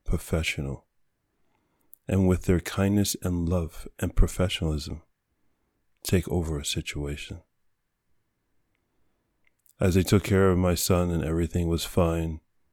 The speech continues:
I asked the one sitting in the chair some questions. I asked her, "How long do you work?" She goes, "We work from seven in the evening to seven in the morning."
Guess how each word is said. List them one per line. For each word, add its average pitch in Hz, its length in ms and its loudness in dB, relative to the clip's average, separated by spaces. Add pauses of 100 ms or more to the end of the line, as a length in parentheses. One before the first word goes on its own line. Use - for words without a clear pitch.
(1300)
I 92 120 0
asked 98 480 2 (180)
the 92 80 2
one 92 200 4
sitting 87 280 2
in 85 80 2
the 82 80 0
chair 80 460 -2 (420)
some 82 240 -6
questions. - 640 -4 (1300)
I 101 120 8
asked 92 160 4
her, 110 80 8
"How 101 160 4
long 117 260 8
do 104 80 2
you 104 160 6
work?" 92 540 0
She - 180 -6
goes, 90 220 2
"We 95 120 4
work 117 280 4
from 104 180 0
seven 107 420 2
in 101 100 0
the 92 140 0
evening 87 420 -2
to - 100 -6
seven 73 400 -4
in 73 80 -8
the 73 80 -10
morning." 71 260 -12